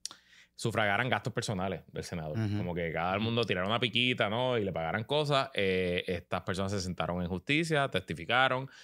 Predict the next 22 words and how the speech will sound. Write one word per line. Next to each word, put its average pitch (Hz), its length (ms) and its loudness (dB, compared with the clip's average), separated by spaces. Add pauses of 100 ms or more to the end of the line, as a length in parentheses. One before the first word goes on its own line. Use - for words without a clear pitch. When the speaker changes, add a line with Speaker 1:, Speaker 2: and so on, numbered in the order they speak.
(140)
Speaker 1:
se - 120 -4
radicaron 85 420 0
querellas 82 340 -2
éticas 117 640 2 (340)
y 113 60 -2
el 107 80 0
proceso 117 360 -2
corrió. 180 440 2 (120)
Eh, 107 540 4 (640)
al 104 160 2
final, 143 600 2
en 113 100 -2
el 104 80 -2
proceso 104 480 0
ético 127 520 2
en 104 60 0
el 104 80 0
Senado, 131 580 2
que 107 120 0
tardó 90 260 0
varios 98 240 2
meses 104 300 0